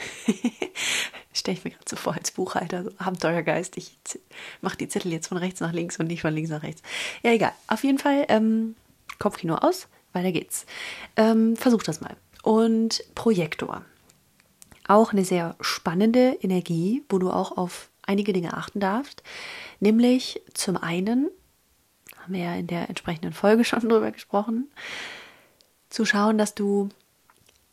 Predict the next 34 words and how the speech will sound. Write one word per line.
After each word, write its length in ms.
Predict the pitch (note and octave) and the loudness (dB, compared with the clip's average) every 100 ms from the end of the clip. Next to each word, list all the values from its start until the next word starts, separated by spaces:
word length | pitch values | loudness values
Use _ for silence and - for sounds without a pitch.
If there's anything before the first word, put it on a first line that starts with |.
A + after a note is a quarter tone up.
| _ _ | _ _
dich 120 | G3 G3 | -4 0
nicht 280 | A3 - - | -2 -4 -12
vergleichst 760 | - E3 F3 C#3+ C4+ - - _ | -6 -4 -2 -2 -2 -4 -10 _
mit 340 | F3+ E3 - E3 | -4 -2 -2 -4
deinen 280 | D#3+ D#3+ | -4 -6
Kollegen. 520 | D#3+ F3+ D#3 E3 F#3 E4 _ _ | -2 -2 0 -2 -2 -4 _ _
Ist 80 | - | -6
schon 120 | A3 | 0
mal 80 | A3 | 0
ganz 180 | A3 A3 | 0 0
wichtig. 480 | A3+ C#4 F#4 - _ | -2 0 -4 -8 _
Also 260 | - F3 E3+ | -8 -4 -4
auch, 340 | E3 - - | -4 -8 -6
ne, 180 | G3 A3+ A#3 | -4 -4 -4
je 120 | G#3 | -4
nachdem, 300 | F#3 F3+ A3 | -2 -2 -4
ob 160 | F3 - | -4 -4
du 60 | |
angestellt 400 | B3+ B3+ - G3 | -4 -4 -4 -6
bist 180 | - - | -6 -8
oder 120 | F3 | -6
selbstständig, 640 | F3 A#3+ - G#3+ G#3 - - | -2 -4 -2 -2 -2 -4 -8
aber 340 | E3+ F3 - _ _ _ _ | -4 -4 -6 _ _ _ _
nicht 280 | G#3 A#3+ G#3 | -2 0 -2
nach 160 | G3 | -4
links 240 | G#3 G#3 G3+ | -4 -4 -6
und 160 | F#3 | -6
rechts 260 | G#3+ - F#3 | -6 -6 -10
gucken 480 | - F#3 G3 A3+ D#4+ _ _ _ - | -8 -6 -4 -4 -4 _ _ _ -2
mit 280 | F#3+ F#3+ - | -2 -2 -6
Mitbewerbern 760 | F3+ F#3+ F#3 F3 F#3 F#3 F3+ | -6 -4 -2 4 4 4 2
oder 180 | E3 E3 | 0 -4
Kollegen, 640 | E3 - D#3+ F#3+ F#3+ G#3 C4 - - - - - | -4 -4 0 2 2 0 -2 -8 -10 -10 -12 -4
ähm, 580 | F#3+ G3 F#3+ F#3+ F#3+ | 0 2 2 0 -2